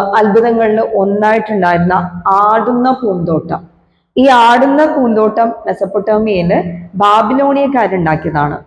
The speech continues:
ബാബിലോണിയൻ രാജാവായിട്ടുള്ള നെബൂഖദ്നേസറാണ് ആടുന്ന പൂന്തോട്ടം പണിയെടുപ്പിച്ചത്. നെബൂഖദ്നേസർ.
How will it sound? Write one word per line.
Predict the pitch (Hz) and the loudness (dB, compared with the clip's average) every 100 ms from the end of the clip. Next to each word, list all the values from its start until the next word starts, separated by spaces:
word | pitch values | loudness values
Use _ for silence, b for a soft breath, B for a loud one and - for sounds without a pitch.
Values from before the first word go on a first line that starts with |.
| _ _ _ 185 | _ _ _ 0
ബാബിലോണിയൻ | 196 214 240 254 247 247 220 | 2 2 2 0 0 0 0
രാജാവായിട്ടുള്ള | 190 180 214 202 190 165 165 175 269 - - - | 0 0 0 0 0 -2 0 0 0 -4 -12 -4
നെബൂഖദ്നേസറാണ് | 214 226 233 277 285 262 269 240 196 - 214 202 180 180 165 - - - | 0 2 2 2 2 2 2 0 -2 -2 -2 0 0 -2 -4 -8 -10 0
ആടുന്ന | 175 196 214 226 233 - - | 2 2 2 0 0 -2 -4
പൂന്തോട്ടം | 190 185 196 196 165 - 185 | -2 0 0 0 -2 -4 -4
പണിയെടുപ്പിച്ചത്. | 165 156 151 165 160 156 147 - _ 180 | 0 0 -2 -4 -6 -6 -6 -8 _ -2
നെബൂഖദ്നേസർ. | 175 190 196 196 196 359 - - - 190 185 - 165 | 2 2 2 0 0 -2 -4 -14 -4 -2 -2 -2 -2